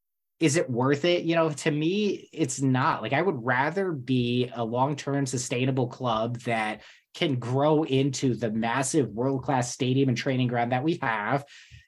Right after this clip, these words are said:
than to play pretend for a few years and then just get fucked after that. Like, I, I would rather the long-term ambitious Spurs than just short-sighted glory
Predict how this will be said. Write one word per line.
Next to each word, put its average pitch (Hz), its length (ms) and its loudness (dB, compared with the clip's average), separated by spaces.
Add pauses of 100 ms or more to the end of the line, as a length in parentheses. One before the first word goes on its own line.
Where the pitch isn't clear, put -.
(120)
than 156 280 0
to 147 240 2
play 160 320 2
pretend 156 480 -2
for 127 240 -4
a 117 40 -2
few 123 260 2
years 110 560 -2
and 127 280 -2
then 120 520 2
just - 400 -2 (460)
get 131 260 -2
fucked 120 420 0
after 117 280 -2
that. 101 380 -2 (120)
Like, 107 280 -6
I, 135 220 0
I 143 140 0
would 175 180 0
rather 135 300 0
the 110 280 -6 (480)
long-term 123 1300 2 (600)
ambitious 135 640 2
Spurs 110 640 -2
than 117 220 0
just 107 500 -4 (240)
short-sighted 135 760 0
glory 113 680 2